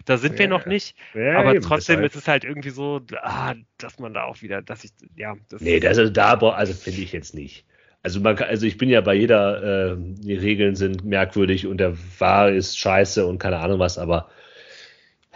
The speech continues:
Speaker 2: es ist halt eben genau das. Es ist halt kein, <laughs> es ist halt keine,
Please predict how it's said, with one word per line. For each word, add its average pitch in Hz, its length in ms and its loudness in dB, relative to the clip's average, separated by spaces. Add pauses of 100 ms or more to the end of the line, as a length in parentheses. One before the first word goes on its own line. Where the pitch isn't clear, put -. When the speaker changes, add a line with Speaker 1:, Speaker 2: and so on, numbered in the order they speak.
(340)
Speaker 2:
es 110 100 4
ist 160 140 6
halt 160 120 4
eben 127 220 4
genau 117 240 4
das. 98 280 0
Es 95 140 -12
ist 107 120 -8
halt 110 140 -2
kein, 110 300 2
<laughs> 110 320 -4
es - 220 -6
ist 113 140 -4
halt 107 140 0
keine, 107 500 2